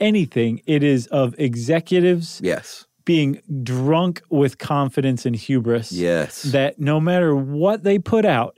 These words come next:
Speaker 1: if it's tied to a hot property of, like,
Speaker 2: Yep.
Speaker 1: a movie or something, it's gonna sell.
Speaker 2: Mm-hmm.
Speaker 1: Doesn't matter what the game is, it's gonna sell. Problem one.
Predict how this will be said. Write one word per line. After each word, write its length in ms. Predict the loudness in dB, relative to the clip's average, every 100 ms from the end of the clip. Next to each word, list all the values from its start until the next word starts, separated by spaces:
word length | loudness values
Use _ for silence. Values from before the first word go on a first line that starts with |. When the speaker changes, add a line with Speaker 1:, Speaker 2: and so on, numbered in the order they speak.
| -6
Speaker 1:
if 180 | -2
it's 240 | -2 -2 -8
tied 540 | -4 0 2 2 0 -4
to 460 | 0 2 4 2 0
a 480 | 2 4 4 2 -2
hot 340 | -4 -2 -2 -2
property 480 | -2 0 0 2
of, 120 | 2 2
like, 80 |
Speaker 2:
Yep. 80 | 0
Speaker 1:
a 40 | 0
movie 380 | 2 2 2 0
or 60 |
something, 340 | 0 0 0 -4 _
it's 120 | -8 -2
gonna 180 | 0
sell. 340 | 0 0 -2 -2
Speaker 2:
Mm-hmm. 260 | -6 -6 -4
Speaker 1:
Doesn't 320 | 0 2 2
matter 260 | 2 2 2
what 160 | 2 0
the 80 |
game 280 | 0 2 2
is, 220 | 0 -4 -10 _
it's 140 | -6 -2
gonna 220 | 0 0
sell. 360 | 0 0 0 -6 _ _ _ -6
Problem 440 | 0 2 2 2
one. 320 | 4 2 0